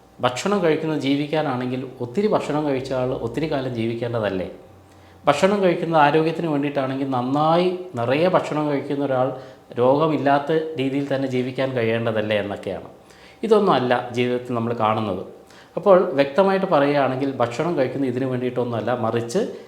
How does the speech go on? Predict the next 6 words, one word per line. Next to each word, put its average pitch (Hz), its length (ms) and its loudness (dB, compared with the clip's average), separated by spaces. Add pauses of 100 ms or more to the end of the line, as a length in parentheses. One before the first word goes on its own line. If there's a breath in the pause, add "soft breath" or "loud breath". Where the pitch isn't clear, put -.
(140 loud breath)
ശരിയായ 175 680 2
ജീവിതം 151 600 -2 (280)
ആരോഗ്യത്തോടു 151 640 0
കൂടി 147 180 -2
നിലനിർത്താൻ 127 680 -4
ആവശ്യമുള്ള 120 760 -6